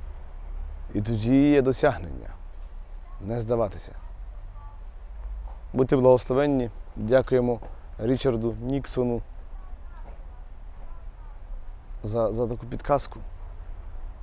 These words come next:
Якщо ти маєш поразку, це ще не кінець. Кінець, коли ти здашся. Дай Боже, аби ми не здавалися. Дай Боже, аби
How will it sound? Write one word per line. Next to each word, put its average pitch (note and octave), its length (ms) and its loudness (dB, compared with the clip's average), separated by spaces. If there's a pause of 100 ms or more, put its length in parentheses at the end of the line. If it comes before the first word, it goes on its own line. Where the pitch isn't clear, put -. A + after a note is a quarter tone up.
(340)
Якщо A#2+ 220 -2
ти B2+ 80 6
маєш B2+ 200 4
поразку, D3 560 0 (640)
це - 140 -2
ще C3 180 -2
не B2 100 0
кінець. A2 360 -4
Кінець, A2+ 260 -4
коли A2 160 -2
ти G2+ 100 -4
здашся. F#2+ 440 -6 (1400)
Дай C3+ 100 8
Боже, C#3 240 4
аби A2 100 2
ми A2+ 100 0
не A2 80 0
здавалися. G#2 480 -2 (1160)
Дай A2+ 160 4
Боже, A#2+ 340 4
аби G#2+ 360 6